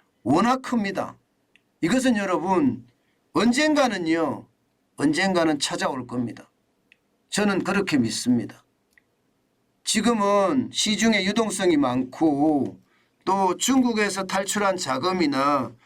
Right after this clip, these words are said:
또 전 세계 이제 금리를 그만 올린다고 이야기를 하니까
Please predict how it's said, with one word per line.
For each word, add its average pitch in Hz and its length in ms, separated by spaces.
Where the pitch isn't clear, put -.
또 190 320
전 214 220
세계 214 500
이제 233 180
금리를 262 420
그만 226 320
올린다고 208 500
이야기를 185 400
하니까 147 560